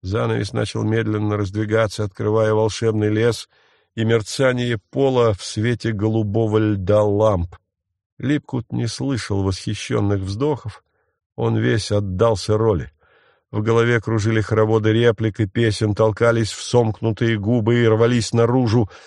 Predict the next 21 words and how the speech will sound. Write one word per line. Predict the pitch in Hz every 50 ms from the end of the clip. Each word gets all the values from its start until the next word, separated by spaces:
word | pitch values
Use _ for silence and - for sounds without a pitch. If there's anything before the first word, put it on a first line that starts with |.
| - - - _ _ _
Пальцы | - 110 110 104 92 - - 95
подрагивали, | - 98 95 95 98 104 117 113 98 87 87 92 95 95 95
готовые | 95 98 95 - 110 107 98 98 98 92
творить | - 101 101 101 107 92
фантазию. | - - 101 101 98 - 120 117 110 90 95 98 98 90 - _ _ _ _ _ _ _ _ _ _ _ _ _
По | - 135 131
знаку | 117 131 151 160 160 156 - 160 160
зазвучала | 135 139 151 135 123 135 143 - - 156 156 151 143 120
тревожная, | - 131 139 147 160 151 131 117 139 139 135
сплетающаяся | 117 - - 131 135 - - 139 135 135 127 110 - - - 131 127 107 - - 127 127
в | 123
вихре | 110 101 101 113 135 135 - - 117 120
мелодия | 120 123 127 127 131 127 123 117 120 123 123
нанятого | 123 123 123 120 120 117 107 - 123 117 117 117
музыканта. | 117 117 113 107 120 107 - 87 73 120 - - - _ _ _ _ _ _ _ _ _ _ _
Косичка | _ - 107 101 - 127 123 104 - - 107 98
обхватил | - - - 107 - - - 104 101 - - 110
себя | 95 - 113 104 107 101
за | 98 107 101
плечи, | - 110 110 113 110 - - 120
ссутулился | 110 - - - - 113 107 - - 120 117 113 113 104 - - 117 113